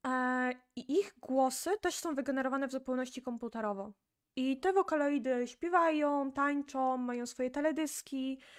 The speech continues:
I uwaga, uwaga, mają na, m, też, e, w rzeczywistym życiu koncerty. Podejrzewam, że jakoś to jest wyświetlane. Nie wiem, nie byłam, chciałabym pojechać. Jeszcze mi nie było niestety dane.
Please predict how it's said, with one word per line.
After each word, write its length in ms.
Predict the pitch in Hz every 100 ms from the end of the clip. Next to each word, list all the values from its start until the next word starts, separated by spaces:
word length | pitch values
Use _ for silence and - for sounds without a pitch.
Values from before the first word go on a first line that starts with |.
| - - _
I 60 | -
uwaga, 240 | 339 349
uwaga, 280 | 311 359 349
mają 260 | 311 370 339
na, 200 | 294 294
m, 360 | 262 262 254 247
też, 480 | 302 311 - - -
e, 460 | - 247 254 254 233 247 - _ _ 220
w 80 |
rzeczywistym 580 | 240 269 262 320 - 240
życiu 280 | 240 269 277
koncerty. 540 | 262 247 233 208 - - _ _ _ _ _ _ _ _ _ _ _ _ _ - - _ _ _ _ _
Podejrzewam, 400 | 302 349 349 349
że 80 | 311
jakoś 260 | 320 320
to 100 | -
jest 200 | 311 277
wyświetlane. 640 | 247 - 247 247 320 294 277
Nie 140 | 311
wiem, 180 | 254 220
nie 100 | 214
byłam, 400 | 277 285 262 240
chciałabym 480 | - 262 262 202 202
pojechać. 640 | 214 277 262 247 - - _ _ _ _ _ _ _ -
Jeszcze 300 | 262 - 262
mi 80 | 226
nie 120 | 226
było 160 | 262
niestety 380 | 220 214 277 214
dane. 340 | 233 277 262